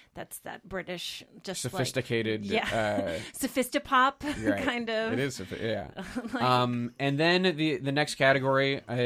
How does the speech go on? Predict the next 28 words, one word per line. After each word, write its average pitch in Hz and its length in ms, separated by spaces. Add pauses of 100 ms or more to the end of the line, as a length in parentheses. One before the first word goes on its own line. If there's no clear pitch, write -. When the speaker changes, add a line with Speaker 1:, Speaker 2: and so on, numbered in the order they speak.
(260)
Speaker 2:
is 113 140
longevity. 120 760
Did 113 120
they 113 100
have 120 180
a 117 60
long 113 280
career? 110 440 (420)
Uh, 117 400
and 123 100
they 127 120
did. 120 320
You 127 80
know, 117 200
they 117 120
had 117 200
eight 127 180
albums, 117 520 (500)
uh, 110 460
and 113 140
they 120 100
were 135 320
around, 139 720
you 127 120
know, 113 200
they, 117 120
they 123 160
had 117 160